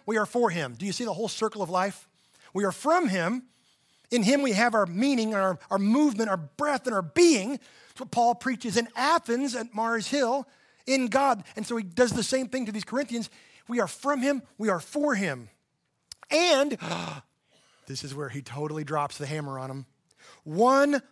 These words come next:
Lord Jesus Christ." Watch the preposition. "Through whom are all things and through whom we exist." Now, this is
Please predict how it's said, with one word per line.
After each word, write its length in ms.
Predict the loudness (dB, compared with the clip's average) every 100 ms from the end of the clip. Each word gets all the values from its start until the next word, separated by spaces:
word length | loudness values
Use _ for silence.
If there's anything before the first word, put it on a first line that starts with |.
| -12
Lord 580 | -2 2 6 4 2 -4
Jesus 580 | -4 0 0 0 -2 -4
Christ." 640 | -2 2 2 2 -4 -14 -20 _ _
Watch 220 | -6 -6
the 40 |
preposition. 540 | -2 -2 0 -2 -4 -10 -16 _ _
"Through 600 | -14 0 4 6 6 4
whom 460 | 4 2 0 -4 -10 _
are 140 | -4 2
all 240 | 4 4
things 520 | 2 -2 0 -4 -6 -12 -10
and 220 | -4 -4 -4 _
through 460 | -18 -4 0 2 2
whom 360 | 2 2 0 -4 _
we 160 | -2
exist." 640 | 0 0 -2 -4 -6 -10 -14 _ _ _ _ _ _ _ _ _ _ _
Now, 60 | -12
this 200 | -10
is 120 | -8